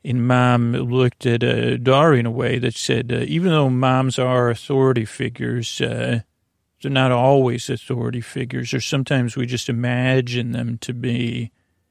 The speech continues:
And they held hands, and, and they held each other and comforted each other,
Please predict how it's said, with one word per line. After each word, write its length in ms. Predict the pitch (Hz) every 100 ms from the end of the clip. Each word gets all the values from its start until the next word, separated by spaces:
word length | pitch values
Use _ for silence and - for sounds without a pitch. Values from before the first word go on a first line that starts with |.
| _ -
And 100 | 151
they 120 | 175
held 260 | 208 196
hands, 480 | 170 180 180 123 123
and, 120 | 135
and 220 | 143 131 131
they 120 | 127
held 280 | 135 143 139
each 220 | - -
other 240 | 120 127
and 180 | 120 120
comforted 540 | - 131 - 117 120
each 240 | 123 - 127
other, 480 | 117 117 120 131